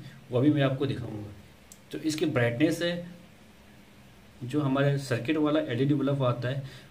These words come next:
उसकी तुलना में बराबर इसकी brightness है। मैं अभी series से आपको ग्लो करके दिखाया,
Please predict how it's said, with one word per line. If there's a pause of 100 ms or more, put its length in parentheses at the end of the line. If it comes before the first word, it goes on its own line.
(120)
उसकी
तुलना
में
बराबर
इसकी
brightness
है। (4000)
मैं
अभी
series
से
आपको
ग्लो
करके
दिखाया,